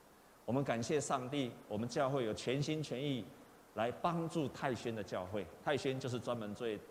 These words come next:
做泰国的劳工的教会。我们教会有全心全意来帮助这些，这样的教会，就是在帮助那些出外的人，好让他们在台湾这个地方被接待。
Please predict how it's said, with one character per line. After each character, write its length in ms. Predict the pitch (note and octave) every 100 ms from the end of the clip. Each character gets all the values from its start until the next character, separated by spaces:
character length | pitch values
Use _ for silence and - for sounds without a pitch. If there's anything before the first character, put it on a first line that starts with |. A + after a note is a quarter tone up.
| -
做 260 | - A#2+ G2+
泰 300 | - G#3 D3+
国 260 | A2+ F#2+ G2
的 140 | G#2
劳 180 | F#2 F2
工 340 | A2+ A#2+ A#2+ A#2+
的 180 | A2 D#2+ - - - -
教 220 | C3+ G2
会。 240 | - A#2 F#2+ - -
我 100 | G#2
们 100 | A#2
教 220 | E3 C3+
会 160 | C#3+
有 80 | A2+
全 280 | G#2 A#2 B2
心 200 | C3+ C#3
全 180 | C3+ B2
意 120 | A#2+
来 160 | G2 G2+
帮 240 | B2 A#2+
助 160 | A#2+ G2+
这 160 | A#2+
些， 180 | G#2 G#2+ -
这 120 | C3+
样 180 | B2 A2+
的 80 | G#2
教 300 | - D3 A2
会， 240 | D#3+ B2+ - - - - -
就 160 | B3 F3+
是 160 | F3
在 160 | D#3+ C#3+
帮 320 | - D3+ D3
助 180 | D3+ C3+
那 140 | B2+
些 200 | A#2 A2+
出 340 | A2+ - D3 D#3
外 120 | B2+
的 140 | G2+
人， 320 | F2+ E2+ F2 G2 -
好 140 | G2
让 180 | A2+ A2
他 140 | A2
们 160 | G#2 F#2+
在 160 | G#2
台 260 | F#2 F2+ F#2+
湾 160 | G#2+ G#2+
这 40 | G#2+
个 80 | F#2+
地 180 | G#2
方 180 | F#2 F2 F2+ F#2+
被 100 | G#2+ E2
接 220 | - F#2+
待。 160 | A2+